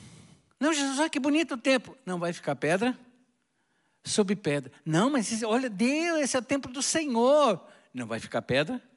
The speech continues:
sobre pedra." E nós vamos ver um pouco mais à frente que os judeus não prestaram atenção nisso, porque no ano setenta, Jerusalém foi destruída e o templo foi colocado abaixo.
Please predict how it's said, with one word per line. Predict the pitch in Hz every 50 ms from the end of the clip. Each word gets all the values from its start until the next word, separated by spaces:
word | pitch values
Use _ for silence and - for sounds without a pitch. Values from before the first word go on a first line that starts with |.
| _ _ _ _ _ _ _ _ _ _ _ _ _ _ _ _ _ _ _ _ _
sobre | - - - 147 139 143 151 151
pedra." | _ - 139 123 117 104 - - - _ _ _ _ _ _ _ _ _ _ _ _ _ _ _ -
E | 180
nós | 185 220 254 269
vamos | 285 262 254 220 175
ver | 156 165
um | 165
pouco | 139 - 156 - -
mais | 151 143 143 135 131
à | 123
frente | - - - 190 185 175 -
que | - 175
os | 165
judeus | 160 185 175 151 165 175 185 175
não | 180 196 208
prestaram | 208 233 233 226 - - 220 208
atenção | 208 196 - 202 196 - - 226 233
nisso, | 226 202 185 180 - - - - _ _ _ _ _ _ _ _ _ _ _ _
porque | - - - - 156
no | 143 135 127
ano | 143 180 208
setenta, | 202 - 226 220 220 - 156 131 123 - - - _ _ _ _ _ _ _ _ _ _ _ _ _ _ _ _
Jerusalém | - 147 123 147 147 151 156 156 175 165 151 151 170 180
foi | - 180 175
destruída | 160 180 165 - - 147 127 117 104 - - _ _ _ _ _ _ _ _ _ _ _ _ _ _ _ _ _ _ _ _ _ _ _ _ _ _ _ _ _ -
e | - 143
o | 143 143
templo | - - - 135 123 117 113 - - - - _ _ _ _ _ _ _ _ _ _ _ _
foi | - - 139
colocado | - 135 123 120 113 - 120 113 107
abaixo. | 117 107 107 - - - - - - - _